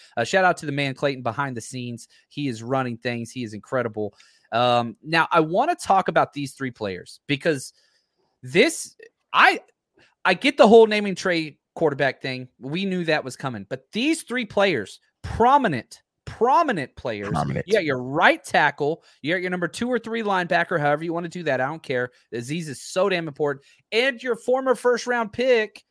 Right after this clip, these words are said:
Speaker 1: that you traded DeForest Buckner for and were able to keep Jimmy Ward. It's a little more complicated than that. But these are gigantic gigantic three quality starters, top end starters,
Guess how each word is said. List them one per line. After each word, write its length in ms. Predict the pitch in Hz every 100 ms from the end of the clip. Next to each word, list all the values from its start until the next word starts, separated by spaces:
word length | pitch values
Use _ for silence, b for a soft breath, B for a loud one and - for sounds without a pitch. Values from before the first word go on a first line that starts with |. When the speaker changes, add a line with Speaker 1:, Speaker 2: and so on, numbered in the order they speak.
| _
Speaker 1:
that 220 | 147 156
you 60 | 135
traded 340 | - 220 214 160
DeForest 340 | 143 175 160
Buckner 280 | 175 170 160
for 240 | - 170
and 240 | 151 123 82
were 100 | 131
able 160 | 131
to 60 | 120
keep 160 | - 113
Jimmy 220 | 123 107
Ward. 300 | 107 113 107
It's 180 | 104 -
a 40 |
little 140 | 113 104
more 140 | 101
complicated 480 | 101 123 - 127 107
than 60 | 107
that. 180 | 175 - b _
But 260 | 151 165 - _ _ _ _ _ _ _ _ _ _ _ _ _
these 300 | 294 302 262 -
are 280 | 190 165 139 -
gigantic 1040 | - 247 233 220 175 214 214 202 - 113 _ _ _ -
gigantic 960 | 202 170 135 _ - 302 285 - - -
three 580 | - 175 196 285 269 269 -
quality 520 | - 214 226 226 214
starters, 920 | - - 202 214 180 113 98 98 - _ -
top 260 | 220 -
end 240 | 220 262 247
starters, 800 | - 269 262 214 123 107 101